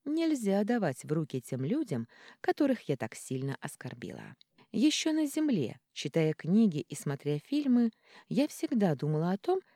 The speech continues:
почему преступники попадаются, почему их находят. И ещё тогда сделала вывод: торопятся. Ни у кого не хватает терпения забыть о попавшем в их руки богатстве,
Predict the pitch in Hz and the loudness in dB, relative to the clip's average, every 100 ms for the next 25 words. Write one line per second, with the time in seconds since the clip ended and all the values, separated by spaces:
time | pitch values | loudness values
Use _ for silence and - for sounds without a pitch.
0 | _ _ 196 - - 165 269 339 147 - | _ _ 2 2 2 2 2 0 -6 -4
1 | 233 226 214 - 202 208 302 240 131 110 | -4 2 2 2 -4 -2 0 0 -2 -6
2 | - - - _ _ _ - - - 381 | -14 -16 -16 _ _ _ -8 -6 0 4
3 | 208 127 147 208 - 214 - - _ _ | 4 2 -2 -2 0 -2 -2 -12 _ _
4 | _ _ _ _ - 143 135 - 131 123 | _ _ _ _ -4 -2 -2 -2 -4 -2
5 | 120 123 127 202 - - 214 180 190 202 | -4 -2 -2 -2 -4 -10 -8 -2 0 2
6 | 220 226 247 294 - _ _ _ _ _ | 2 0 -2 -4 -8 _ _ _ _ _
7 | - 302 285 277 285 - - - 110 - | 0 2 4 2 2 -2 -4 -8 -8 -8
8 | _ _ _ _ _ _ - - - 349 | _ _ _ _ _ _ -20 -20 -4 0
9 | 349 320 320 311 185 147 - 170 - 196 | 2 2 2 4 4 4 0 -2 2 2
10 | 175 - 175 - 339 302 185 131 - _ | 0 -2 -2 0 0 4 4 2 -4 _
11 | 139 135 165 254 233 220 135 - - 127 | -10 0 0 2 2 0 -2 -10 -10 -4
12 | 151 - 220 - - 139 131 135 175 208 | -4 -2 -2 -2 -4 -4 -4 -6 -2 -2
13 | - 190 240 226 208 - - - - | 0 -2 0 2 0 -2 -12 -12 -12